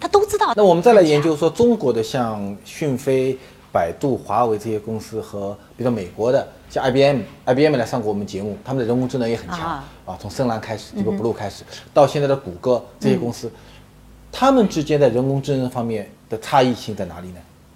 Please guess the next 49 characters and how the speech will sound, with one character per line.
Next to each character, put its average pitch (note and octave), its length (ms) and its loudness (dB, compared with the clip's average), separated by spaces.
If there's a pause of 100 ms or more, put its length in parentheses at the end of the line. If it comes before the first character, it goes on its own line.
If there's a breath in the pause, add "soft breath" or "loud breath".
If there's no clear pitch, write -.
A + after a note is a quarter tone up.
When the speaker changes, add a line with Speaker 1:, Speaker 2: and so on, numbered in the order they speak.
(380)
Speaker 1:
从 D4 440 2
这 D#4+ 200 -4
个 G3 460 -2
我 G#3 80 -6
们 A3+ 120 -4
讲 G3+ 200 -2
的， E3+ 260 -4 (220)
呃， E3 280 -8
技 G4 260 -2
术 A3 260 -4 (120)
转 D#3+ 360 -4
移 G#3 60 -6
到 A#3 200 -2
商 E4+ 220 -2 (200)
业 D4 120 -2 (300)
这 B3+ 100 -6
个 G3 200 -2 (140)
程 G3+ 220 -10
度 - 140 -4
上 B3+ 120 -2
来 F3 120 -4
讲， D#3+ 140 -4
Speaker 2:
嗯。 - 40 -16
Speaker 1:
我 G#3+ 80 -2
觉 B3 120 -4
得 C#4+ 100 -4
中 F4+ 280 -8
国 A3+ 140 -4
的 G#3+ 120 -4
这 G#3 140 -8
个 F3 280 -8 (140)
公 B3 120 -4
司， B3 300 -8
包 A#3+ 160 -2
括 B3 140 -4
像 A3+ 200 -4
科 B3+ 160 -8
大 A3+ 100 -4
讯 A3+ 220 -6
飞、 A3+ 220 -2 (280 loud breath)
像 G3 300 -4
华 F#3+ 260 -4
为、 F#3+ 240 -2
像 G3 320 -6
这 F#3 140 -8
个， D#3 480 -12
呃， E3 200 -10
百 E3 280 -4
度， D4 260 -6